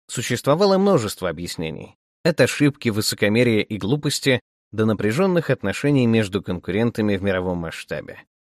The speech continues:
и в индустриальном обществе в целом. Говорили также про светскую религию национализма, склероз Австро-Венгерской, Российской и Османской империй,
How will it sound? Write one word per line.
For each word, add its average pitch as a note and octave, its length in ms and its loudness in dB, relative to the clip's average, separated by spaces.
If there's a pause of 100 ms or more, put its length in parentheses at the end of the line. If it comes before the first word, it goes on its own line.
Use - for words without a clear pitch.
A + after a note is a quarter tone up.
(420)
и F#3+ 100 0
в G3 80 4
индустриальном A2 600 2
обществе F2 420 -6
в - 60 -14
целом. - 420 -10 (640)
Говорили C3 560 4
также A#2+ 380 2
про G#2+ 180 2
светскую A#2+ 500 0
религию G#2 460 0
национализма, F#2 960 -2 (260)
склероз A#2+ 640 2
Австро-Венгерской, A#2 1000 2
Российской A2 600 -2
и G#2+ 180 -4
Османской G2+ 680 -4
империй, B2+ 640 0